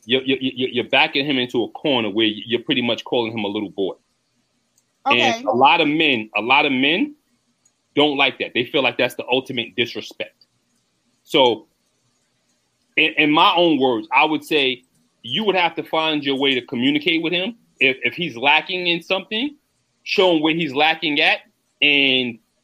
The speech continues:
Speaker 1: how he can do better. But by calling him childish or telling him to man up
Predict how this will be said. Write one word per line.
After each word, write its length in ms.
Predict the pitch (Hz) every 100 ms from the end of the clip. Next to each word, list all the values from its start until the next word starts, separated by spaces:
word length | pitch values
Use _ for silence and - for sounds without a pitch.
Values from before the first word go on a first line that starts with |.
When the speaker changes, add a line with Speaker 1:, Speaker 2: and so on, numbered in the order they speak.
| _ _ -
Speaker 1:
how 220 | 185 170
he 100 | 180
can 200 | 175 151
do 140 | 156
better. 320 | 127 156 120 - _ -
But 100 | 123
by 140 | 135
calling 440 | - 208 196 196 185
him 280 | 180 147
childish 420 | - 190 170 180 175
or 60 |
telling 320 | - 170 160
him 100 | 156
to 60 | 143
man 320 | 135 147 156
up 180 | 214 -